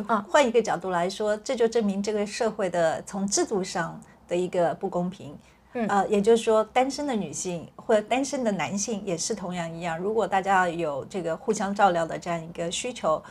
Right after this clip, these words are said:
Speaker 2: 或者说，呃，涉及到很多财产、进医院要不要签字，等等等等，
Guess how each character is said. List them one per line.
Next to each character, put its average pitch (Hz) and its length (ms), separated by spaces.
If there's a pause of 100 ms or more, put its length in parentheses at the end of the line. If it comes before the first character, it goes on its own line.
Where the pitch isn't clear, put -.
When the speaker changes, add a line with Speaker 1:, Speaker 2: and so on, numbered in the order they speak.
(280)
Speaker 2:
或 226 80
者 196 140
说， 185 360 (240)
呃， 170 300
涉 226 160
及 208 140
到 196 100
很 170 240
多 180 480
财 - 180
产、 170 320 (160)
进 202 220
医 190 80
院 175 160
要 180 100
不 175 80
要 170 120
签 185 280
字， 185 300 (320)
等 269 220
等 233 180
等 190 160
等， 190 180